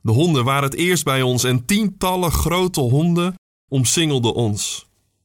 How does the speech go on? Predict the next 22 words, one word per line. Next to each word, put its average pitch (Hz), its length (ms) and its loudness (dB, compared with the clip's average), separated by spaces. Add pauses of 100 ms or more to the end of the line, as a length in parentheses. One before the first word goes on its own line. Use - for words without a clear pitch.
(640)
Het 110 120 -6
was 135 140 0
een 135 100 2
behoorlijk 147 580 0
intimiderend 135 840 0
gebeuren. 113 600 -2 (1300)
Het - 160 -4
eerste 143 400 0
deel 135 360 0 (220)
van 123 120 -2
Psalm 131 300 0
tweeëntwintig 147 760 0
bestaat 135 500 -2
uit 127 180 -2
de 123 80 -2
klacht. - 560 -4 (420)
De 113 140 -4
psalmist 123 520 0
David 143 500 0 (280)
voelt 165 240 0
zich 123 200 -2
eenzaam, 147 680 0